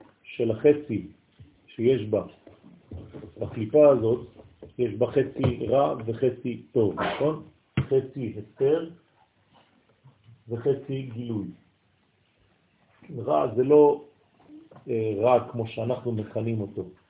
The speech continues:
רע זה בעצם הסתר, יוצר אור ובורא רע. רע זה חיסרון של אור. וגילוי זה האור עצמו.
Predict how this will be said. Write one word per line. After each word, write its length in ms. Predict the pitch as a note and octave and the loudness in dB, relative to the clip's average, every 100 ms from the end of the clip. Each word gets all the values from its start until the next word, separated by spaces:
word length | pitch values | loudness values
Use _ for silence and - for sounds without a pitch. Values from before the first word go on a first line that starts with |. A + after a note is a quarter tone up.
| _ _ _ - | _ _ _ -4
רע 160 | D3+ | -2
זה 80 | D3 | 0
בעצם 340 | C#3 C#3+ D3 C#3 | 2 0 2 -2
הסתר, 440 | B2 - - A#2+ F2 - _ _ _ _ _ _ - | -4 -6 0 0 0 -8 _ _ _ _ _ _ -12
יוצר 440 | A2+ A2+ D3 - | -10 -2 0 0
אור 280 | C#3+ D3+ C#3+ | -2 -2 -2
ובורא 340 | A2+ A#2+ B2 | -2 0 2
רע. 320 | A#2+ A#2 - - - _ _ _ _ _ _ _ - - - - | 0 0 -2 -8 -18 _ _ _ _ _ _ _ -20 -20 -20 -8
רע 240 | A2+ C#3+ | -4 -2
זה 80 | B2+ | -4
חיסרון 540 | - A2+ - C3+ D3 | -6 -6 -4 -2 -2
של 180 | - C3+ | -4 -6
אור. 220 | C3+ G#2 D#2 - - - _ _ _ _ _ _ _ _ _ _ _ _ _ _ _ _ _ _ _ _ _ _ _ _ _ _ _ _ _ _ _ _ F#3+ A2+ | -4 -4 -6 -14 -20 -20 _ _ _ _ _ _ _ _ _ _ _ _ _ _ _ _ _ _ _ _ _ _ _ _ _ _ _ _ _ _ _ _ -18 -12
וגילוי 600 | G#2 A2+ G#2+ C3+ F3 D3 | -8 -6 -6 -4 -2 0
זה 80 | C3+ | -2
האור 300 | B2+ C3+ B2+ | -2 -2 -4
עצמו. 380 | A#2+ - G#2 | -6 -8 -12